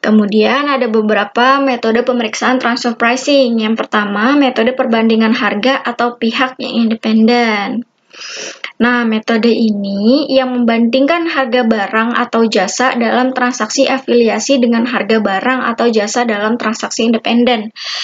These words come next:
Yang kedua, metode harga penjualan kembali. Nah, pe-, metode penentuan harga transfer yang menentukan harga pembelian barang dan jasa dari pihak afiliasi afiliasi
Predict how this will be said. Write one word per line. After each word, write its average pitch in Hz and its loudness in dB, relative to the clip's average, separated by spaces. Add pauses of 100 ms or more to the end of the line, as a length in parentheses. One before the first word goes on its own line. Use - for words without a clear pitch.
(160)
Yang 233 0
kedua, 240 2
metode 226 0
harga 247 -2
penjualan 226 2
kembali. 233 2 (760)
Nah, 240 0
pe-, - -10 (100)
metode 233 2
penentuan 254 2
harga 262 0
transfer 226 -2
yang 233 -2
menentukan 220 0
harga 269 0
pembelian 254 2
barang 226 2
dan 220 6
jasa 262 -2
dari 240 2
pihak 233 -2
afiliasi 220 -2 (200)
afiliasi 226 0